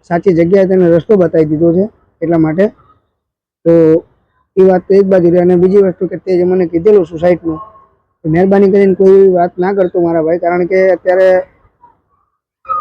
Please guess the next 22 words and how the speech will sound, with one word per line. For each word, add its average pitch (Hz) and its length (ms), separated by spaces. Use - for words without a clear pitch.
નવ્વાણું 185 300
ટકા 196 180
છોકરાઓ 190 440
બધા 196 220
ડિપ્રેશનમાં 185 580
જાય 180 180
છે, 185 300
સુસાઇડ 170 480
કરવા 185 180
માટે 180 200
મજબૂર 170 400
થાય 165 180
છે. 147 160
પણ 175 140
ઘણા 165 140
એવો 196 220
વીડિયો 180 360
છે, 190 140
ઘણા 160 220
એવા 185 180
માણસો 165 520
છે 160 200